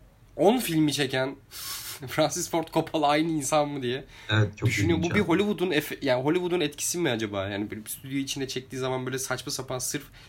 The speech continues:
Speaker 1: gişe için salak salak filmler çektiriyor ya. Birçok yönetmenin
Speaker 2: Ama
Speaker 1: hayatı
Speaker 2: bu
Speaker 1: öyle
Speaker 2: herif
Speaker 1: bitti.
Speaker 2: o-, onu da yapmadı abi yani. Daha
Speaker 1: Yapamadı.
Speaker 2: kişisel filmler de çekti, yapamadı da. Yani ne,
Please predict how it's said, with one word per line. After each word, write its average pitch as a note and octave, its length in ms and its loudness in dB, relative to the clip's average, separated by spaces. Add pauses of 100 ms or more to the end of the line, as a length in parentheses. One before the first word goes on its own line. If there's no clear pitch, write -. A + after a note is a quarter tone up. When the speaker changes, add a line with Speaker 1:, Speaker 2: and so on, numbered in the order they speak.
(100)
Speaker 1:
gişe B2 220 -2
için C3 220 -4
salak B2+ 280 -2
salak B2 240 -4
filmler B2 260 -2
çektiriyor C3+ 440 -2
ya. F#2+ 120 -6 (460)
Birçok C3 220 -2
yönetmenin B2+ 320 0
Speaker 2:
Ama - 140 6
Speaker 1:
hayatı F#3 160 4
Speaker 2:
bu F#3 80 4
Speaker 1:
öyle F#3+ 100 4
Speaker 2:
herif G#3+ 100 -2
Speaker 1:
bitti. E3+ 240 4
Speaker 2:
o-, F3 60 2
onu F#3 160 2
da G#3 80 2 (200)
yapmadı B2 420 2
abi A2+ 240 4
yani. A2+ 280 0 (360)
Daha B2 180 6
Speaker 1:
Yapamadı. A3 340 10
Speaker 2:
kişisel F3 240 2
filmler F#3+ 360 -2
de G3+ 100 2
çekti, E3 320 0
yapamadı C3 480 2
da. A#2+ 60 4
Yani D3+ 320 6
ne, F3+ 220 0